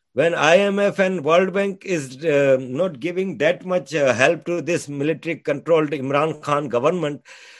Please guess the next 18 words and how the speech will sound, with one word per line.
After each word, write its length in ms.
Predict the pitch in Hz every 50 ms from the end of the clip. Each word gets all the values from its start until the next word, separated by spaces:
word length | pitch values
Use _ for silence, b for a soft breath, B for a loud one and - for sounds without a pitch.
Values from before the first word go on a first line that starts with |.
| B B
and 380 | B 127 143 160 160 143 135 135
Saudi 420 | - - 147 143 170 190 170 185
Arabia 500 | 190 190 180 185 175 175 180 180 175 175
and 160 | 175 175 151 104
Gulf 320 | 120 151 180 180 - 170 170
states 420 | - - - 170 170 175 160 - -
have 240 | 160 165 160 151 127
started 580 | - - 165 151 160 156 - 180 180 175 160 - -
asking 600 | 107 110 120 143 147 175 - 175 180 180 165 131
their 200 | 139 147 143 143
money 380 | 139 131 135 139 143 156 160 156
back, 540 | 127 85 78 87 131 165 156 135 - - - - - _ _ _ _ _ _ _ _ _ _ _ _ _ _ _ _ _ _ _ _ -
China 300 | - 139 143 156 170 190
is 160 | 190 190 175 143
coming 300 | 196 190 190 208 202 165
for 160 | 185 190 180
their 200 | 160 180 185 165
rescue. 500 | 165 170 160 - - 175 170 156 143